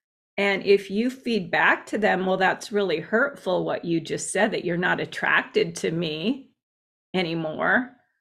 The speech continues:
That's very hurtful." Their response is likely to be, "Well, I'm just being honest. I'm just being honest.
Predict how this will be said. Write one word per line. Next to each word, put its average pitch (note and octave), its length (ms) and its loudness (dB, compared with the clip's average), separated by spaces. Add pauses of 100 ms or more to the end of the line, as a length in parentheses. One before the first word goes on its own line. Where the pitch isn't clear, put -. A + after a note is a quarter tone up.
(420)
That's F#3 220 -2
very G3 280 2
hurtful." F#3 960 -2 (1300)
Their A#3 300 4
response D#4 480 2
is D#4 160 -2
likely A3+ 420 2
to B3+ 80 0
be, A#3+ 160 -2
"Well, B3 160 2
I'm B3 120 4
just - 200 -4
being A3 200 0
honest. F3+ 600 2 (1400)
I'm G3+ 60 0
just A#3+ 200 -4
being G#3+ 180 -2
honest. - 600 0